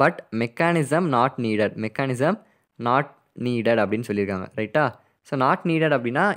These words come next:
என்னது கிடையாது அப்படின்னு பார்த்தீங்கன்னா, இந்த எக்ஸாம்பிள்னு போட்டு ஒரு மெக்கானிசம் மாதிரி காமிச்சிருக்காங்களா? So, இந்த பாக்ஸ் கிடையாது. நீங்க இந்த ஜெனரல் ரியாக்ஷன் மட்டும் படிச்சு எழுதணும். இந்த ரியாக்ஷன் உண்டு, but அது பாக்ஸ்ல அந்த ரியாக்ஷன் எப்படி வந்திருக்குன்னு காமிச்சிருக்காங்களா?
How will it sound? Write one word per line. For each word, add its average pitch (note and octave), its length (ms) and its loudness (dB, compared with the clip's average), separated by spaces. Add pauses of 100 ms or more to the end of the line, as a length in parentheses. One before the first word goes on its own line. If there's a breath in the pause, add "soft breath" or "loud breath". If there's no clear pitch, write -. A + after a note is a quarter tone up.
(120)
என்னது E3 280 2
கிடையாது A#2 380 4 (640)
அப்படின்னு B2 300 -2
பார்த்தீங்கன்னா, A2 360 0 (460 soft breath)
இந்த C#3 100 2 (100)
எக்ஸாம்பிள்னு G3 600 2
போட்டு E3 220 4
ஒரு D3 120 2
மெக்கானிசம் C3+ 460 0
மாதிரி B2 180 0
காமிச்சிருக்காங்களா? A2 520 -2 (680)
So, E3 80 2 (280)
இந்த D#3+ 140 0 (140)
பாக்ஸ் D3 320 2
கிடையாது. F#2+ 280 0 (160)
நீங்க C#3 140 0 (100)
இந்த C3 120 0 (320)
ஜெனரல் E3+ 420 2
ரியாக்ஷன் C#3+ 400 2
மட்டும் F3 320 -6
படிச்சு B2 300 0
எழுதணும். G2+ 340 0
இந்த C3 180 2
ரியாக்ஷன் C#3+ 400 0
உண்டு, G#2+ 280 0 (500 soft breath)
but C3+ 160 2
அது C#3+ 80 2 (120)
பாக்ஸ்ல E3 380 2
அந்த C#3 180 2
ரியாக்ஷன் D#3+ 400 2
எப்படி F3 160 -2 (100)
வந்திருக்குன்னு E3 460 0
காமிச்சிருக்காங்களா? B2+ 540 2